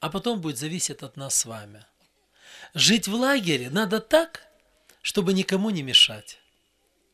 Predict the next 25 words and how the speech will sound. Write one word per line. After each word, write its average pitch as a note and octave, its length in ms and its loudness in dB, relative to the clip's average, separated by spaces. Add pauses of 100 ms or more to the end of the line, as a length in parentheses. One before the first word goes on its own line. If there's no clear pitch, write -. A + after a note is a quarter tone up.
(320)
Вот G3+ 140 -2
так C#4 160 6
надо B3+ 200 2
стараться G#3+ 500 2
жить. B2+ 420 -10 (1160)
Палаточки G#3 680 2
ли F3 120 0
я E3+ 140 0
нахожусь D3 500 -6
в - 60 -2
своей, B2+ 640 -4 (280)
или A3+ 220 4
возле D3+ 400 0
своей D3+ 280 -2
палаточки, C3 840 -10 (300)
или G#3 160 2
я E3+ 260 2
иду D3 340 -6 (300)
по C#3+ 160 0
аллее, C#3 800 -4
или D3+ 220 -6
я C3+ 240 -4
иду B2+ 280 -10 (260)
в - 100 -4
столовую. C#3+ 800 -4